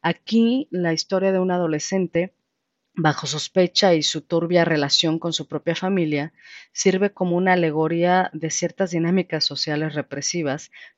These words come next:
pero esta película muy inteligente, muy, muy inteligente, aprovecha, eh, eh, la situación que rodea a, a esta iconografía de las brujas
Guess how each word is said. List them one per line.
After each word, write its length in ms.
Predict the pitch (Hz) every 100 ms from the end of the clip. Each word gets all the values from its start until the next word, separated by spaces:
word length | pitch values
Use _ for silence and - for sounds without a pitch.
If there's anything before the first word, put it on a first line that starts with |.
| _
pero 560 | - 220 196 156 135 -
esta 240 | 165 - 170
película 540 | 170 160 - 139 127
muy 460 | 165 180 185 180 160
inteligente, 1000 | 156 147 139 - 170 170 156 - 165 - _ _ _ _ _
muy, 360 | 160 190 247 139
muy 400 | 135 190 240 165
inteligente, 880 | 143 139 127 - 143 139 - 160 - - - - _ _ _
aprovecha, 1080 | - - 165 165 185 226 226 - 156 170 180 _ _
eh, 280 | 151 139 -
eh, 420 | 147 139 135 135
la 180 | 135 147
situación 580 | 143 139 151 143 175 175
que 100 | 175
rodea 720 | 151 151 151 165 160 156 143
a, 360 | - 147 143 -
a 80 | 151
esta 200 | 156 -
iconografía 640 | 165 170 156 147 147 - 165
de 80 |
las 220 | 165 147 143
brujas 500 | 165 160 175 185